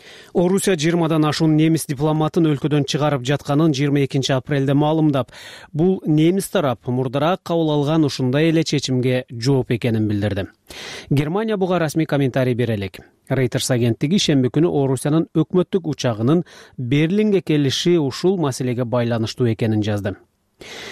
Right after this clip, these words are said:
Deutsche Welle телеканалы Германиянын тышкы иштер министрлигине таянып кабарлагандай, Орусиянын дипломатиялык өкүлчүлүктөрүнүн кызматкерлерин өлкөдөн чыгаруунун максаты орусиялык тыңчылардын санын азайтуу.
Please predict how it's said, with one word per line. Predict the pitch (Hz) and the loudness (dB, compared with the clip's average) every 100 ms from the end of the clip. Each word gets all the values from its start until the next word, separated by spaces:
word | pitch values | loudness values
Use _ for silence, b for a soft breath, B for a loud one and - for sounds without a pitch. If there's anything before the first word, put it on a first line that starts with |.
| B - | B -4
Deutsche | 180 226 | 0 0
Welle | 220 214 170 | 2 2 2
телеканалы | 180 165 160 160 160 185 202 | 2 0 2 2 2 2 2
Германиянын | 151 131 131 143 151 165 | 2 2 2 2 2 0
тышкы | - 139 143 | 0 -2 -2
иштер | - 151 | -2 0
министрлигине | 139 139 131 - 131 131 127 | 2 2 0 -2 -2 0 0
таянып | 139 135 131 - | 2 2 2 0
кабарлагандай, | 139 147 175 180 165 120 107 - | -2 2 2 2 2 2 -2 -2
Орусиянын | 131 143 170 160 156 | 0 0 2 2 2
дипломатиялык | 139 139 135 143 143 139 123 127 | 0 0 2 2 0 0 2 0
өкүлчүлүктөрүнүн | 120 131 143 131 - 135 139 143 - | 2 -2 0 -2 0 2 4 2 0
кызматкерлерин | 127 123 117 - 117 120 131 170 123 | -2 -2 -2 -2 0 2 2 2 2
өлкөдөн | 131 117 120 - _ | -2 -2 -2 -6 _
чыгаруунун | - 139 123 127 139 160 135 | -6 -2 0 2 4 4 2
максаты | 113 - 110 165 175 - B B B | -2 -6 -4 0 0 -2 B B B
орусиялык | 147 151 185 202 180 180 | 0 2 2 2 -2 -2
тыңчылардын | 170 165 - 135 120 127 127 | -2 -2 0 -2 0 0 -2
санын | - 117 113 - | 0 0 0 -4
азайтуу. | - 120 117 120 - 117 | -4 -2 0 0 0 0